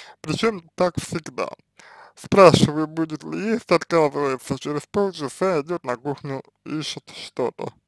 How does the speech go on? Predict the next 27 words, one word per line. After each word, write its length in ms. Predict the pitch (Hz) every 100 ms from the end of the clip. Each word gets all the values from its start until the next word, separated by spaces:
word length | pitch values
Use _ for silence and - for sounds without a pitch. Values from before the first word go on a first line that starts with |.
| _ _ _ _ -
Всегда 380 | - - 208 220
скандалы 640 | - 143 143 175 175 160 -
из-за 480 | 170 165 143 151 143 _ -
такой 380 | 127 - 143 131
чепу-, 360 | - 135 139
чепу-, 400 | - - 135 147 -
чепухи. 640 | - 143 160 151 - - - _ - - - -
Не 160 | 147 147
тем 320 | 202 214 156
тоном, 540 | 180 208 185 139 135
не 60 | 127
те 200 | - 147
слова, 520 | - 120 127 170 175
не 180 | - 120
так 280 | - 151 -
посмотрел. 600 | - 208 208 - 127 - _ _ _ _ - - - _ -
Говорит, 320 | 175 214 233
что 200 | - 185
это 140 | 180
я 200 | 180 170
конфликтно 800 | - 151 139 170 175 - 151 156 - - - - -
высасываю 680 | 160 - 214 175 - 139 139
у 20 |
него 320 | 143 139 135
все 340 | 127 - 156
жизненные 600 | 127 135 131 120 120 123
силы, 420 | 120 - 202 190